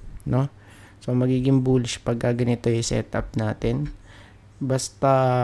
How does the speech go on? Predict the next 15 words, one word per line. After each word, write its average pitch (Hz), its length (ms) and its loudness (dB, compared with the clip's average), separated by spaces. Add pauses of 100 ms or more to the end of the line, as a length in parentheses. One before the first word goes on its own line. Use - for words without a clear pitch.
(1600)
ah, 139 80 2
makapanik 127 640 4
dito 127 240 2
sa 123 160 4
may 120 160 4
resistance, - 960 -4 (320)
no? 127 240 -2 (640)
So, - 160 -12
for 127 240 2
now 127 240 2
kasi 127 240 0
medyo, 117 720 -2
ano 117 160 -2
yan, 120 240 -2
mahirap. 120 560 0